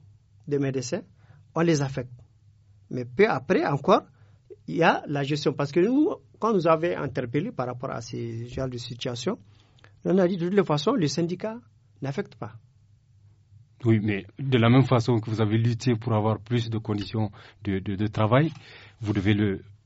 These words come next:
Speaker 2: le signifier aussi
Speaker 1: Oui,
Speaker 2: et
Speaker 1: on
Speaker 2: peut-être
Speaker 1: l'a
Speaker 2: lutter pour que, euh, le redéplo-, déploiement soit effectif.
Speaker 1: On l'a, on a lutté, on a dit, on a dit, bah, euh, euh, le ministre, euh, à l'époque, c'était Tala Moutari. On l'a dit et on avait fait une caravane même de sensibilisation de nos militants.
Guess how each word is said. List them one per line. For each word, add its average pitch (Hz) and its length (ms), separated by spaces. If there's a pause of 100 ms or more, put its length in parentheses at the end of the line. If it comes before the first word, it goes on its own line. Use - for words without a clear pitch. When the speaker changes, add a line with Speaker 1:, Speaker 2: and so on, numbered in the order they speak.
(440)
Speaker 2:
le 123 120
signifier 120 420
aussi 131 400
Speaker 1:
Oui, 104 120
Speaker 2:
et 117 80
Speaker 1:
on 190 80
Speaker 2:
peut-être 196 180
Speaker 1:
l'a 123 80
Speaker 2:
lutter 147 380
pour 113 220
que, 139 100
euh, 123 300
le 113 140
redéplo-, 117 460
déploiement 120 380
soit 120 180
effectif. 113 480
Speaker 1:
On 190 100
l'a, 180 280
on 170 160
a 147 80
lutté, 147 280
on 427 140
a 151 140
dit, 226 180
on 151 200
a 135 100
dit, 214 160
bah, 139 420
euh, 135 480 (180)
euh, 139 440
le 139 200
ministre, 160 320
euh, 127 480
à 135 140
l'époque, 143 300
c'était 131 760 (960)
Tala 143 220
Moutari. 139 380 (520)
On 127 60
l'a 147 180
dit 233 160
et 165 60
on 147 120
avait 151 300
fait 196 140
une 220 120
caravane 147 440
même 185 180
de 143 60
sensibilisation 147 600
de 180 100
nos 135 100
militants. 151 440